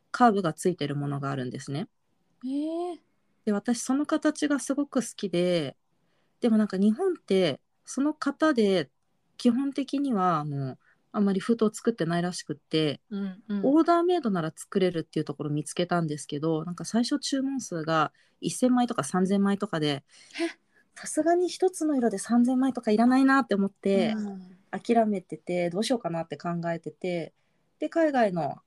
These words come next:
Speaker 1: アメリカのサイトとか見たら、
Speaker 2: うん。
Speaker 1: あの、すごい五十色とか七十色展開で、いろんなサイズで、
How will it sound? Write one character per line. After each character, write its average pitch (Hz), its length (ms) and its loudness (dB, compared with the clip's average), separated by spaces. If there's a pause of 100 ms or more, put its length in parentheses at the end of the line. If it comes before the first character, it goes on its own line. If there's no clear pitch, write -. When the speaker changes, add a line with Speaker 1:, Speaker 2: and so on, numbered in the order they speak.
(120)
Speaker 1:
ア 208 80 -2
メ 214 100 4
リ 208 80 0
カ 196 120 -4
の 196 80 -4
サ 202 120 -4
イ 190 40 0
ト 185 100 -2
と 185 100 -4
か 151 120 -4
見 156 140 -6
た 139 140 -2
ら、 139 260 0 (440)
Speaker 2:
う 254 40 -10
ん。 214 200 -4
Speaker 1:
あ 202 40 -2
の、 185 100 -4
す 233 160 -4
ご 214 160 6
い 151 160 -2 (180)
五 208 220 6
十 233 140 4
色 220 300 -2
と 175 100 -2
か 170 80 -2
七 185 260 4
十 214 140 2
色 214 260 -2
展 220 200 4
開 156 240 -2
で、 160 240 2
い 147 80 0
ろ 175 120 -2
ん 175 80 -4
な 170 80 -8
サ 170 200 -6
イ 165 80 -6
ズ 165 120 -16
で、 160 260 2